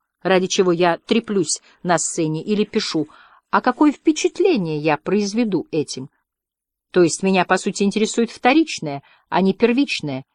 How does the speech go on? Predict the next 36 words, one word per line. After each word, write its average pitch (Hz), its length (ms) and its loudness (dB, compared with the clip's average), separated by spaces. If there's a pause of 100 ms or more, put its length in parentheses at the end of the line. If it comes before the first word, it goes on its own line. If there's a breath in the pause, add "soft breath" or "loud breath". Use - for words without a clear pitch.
(260)
Для 175 200 0
истинного 185 520 -2
художника 202 600 0 (300 soft breath)
важно 160 360 0
не 185 120 2
то, 170 140 2
что - 180 -2
о 202 60 2
нем 208 160 2
скажут, 240 460 -2 (220 soft breath)
а 175 120 0
что 202 380 2
он 233 340 0 (320)
успеет 147 540 -4
сказать. 143 640 -6 (720)
Я 175 140 0
плохо 185 320 2
играю, 196 420 2 (540)
но 208 140 4
вдруг 285 260 2
успех - 380 0
и 196 40 4
шум. 220 320 -2 (220 soft breath)
Мне 220 160 2
кажется, 247 400 0 (180 soft breath)
что-то - 360 0
произошло, 330 500 2
на 175 100 0
самом 226 260 2
деле 233 260 0 (220)
ничего 226 720 -2
не 127 140 -6
произошло. 123 600 -12 (520)
Но 147 100 -8
я 147 140 0
доволен. 147 540 -2